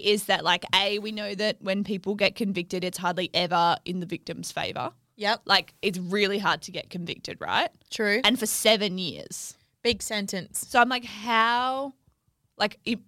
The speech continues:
Speaker 1: can't have been not that serious if he's been convicted and he's doing seven years in prison.
Speaker 2: I guess when, when we think about
Speaker 1: Mm.
Speaker 2: typically maybe if a female was to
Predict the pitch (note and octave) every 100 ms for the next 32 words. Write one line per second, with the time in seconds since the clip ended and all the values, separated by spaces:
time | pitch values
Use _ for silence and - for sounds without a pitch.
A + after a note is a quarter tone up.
0 | _ - _ - B3 A3 B3+ A#3+ A#3+ A#3+
1 | A3+ - G3 F3+ - D#3+ - - E3+ D#3
2 | D#3 E3 D#4 - - - _ _ - -
3 | - A3+ - G3 G3 G#3 F#3+ - F#3 G3+
4 | - F#3+ F#3 G3 G3+ F3+ F3+ F#3+ D#3+ D#3+
5 | E3 E3+ - - - - - B3 A#3+ A#3
6 | - A#3 G#3+ G#3+ - G#3 G3+ F#3+ G3+ G3+
7 | G3 F#3+ - F#3 F3 A3+ G#3 _ _ _
8 | _ _ _ _ - G#3+ G3+ G3+ F#3 F3+
9 | F3 F3+ F3 F3 - F3+ F3+ F3 E3+ C#3
10 | F3+ - G3 F3